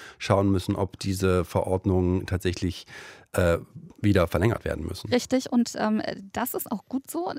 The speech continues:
Speaker 2: Das war auch was, was verschiedene Gerichte ja in der Vergangenheit moniert hatten, dass, äh, Maßnahmen in zeitlicher Hinsicht schrankenlos angeordnet wurden.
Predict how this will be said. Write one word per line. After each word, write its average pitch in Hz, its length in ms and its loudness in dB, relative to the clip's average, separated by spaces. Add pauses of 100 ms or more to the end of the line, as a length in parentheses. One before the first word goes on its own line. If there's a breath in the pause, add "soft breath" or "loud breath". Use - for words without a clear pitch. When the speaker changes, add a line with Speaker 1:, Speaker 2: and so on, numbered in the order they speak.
(140)
Speaker 2:
Das - 200 -8
war 214 320 -2
auch 220 240 -2
was, 247 220 -2
was 220 100 -4
verschiedene 214 500 -2
Gerichte 202 380 -8
ja 220 80 -2
in 208 80 -2
der 202 80 -2
Vergangenheit 202 540 -2
moniert 196 380 -4
hatten, 233 260 0
dass, 190 260 -8
äh, 202 140 -4
Maßnahmen 196 720 -2
in 202 80 -4
zeitlicher 202 440 -4
Hinsicht 202 360 -2
schrankenlos 220 640 -4
angeordnet 214 680 -2
wurden. 220 320 2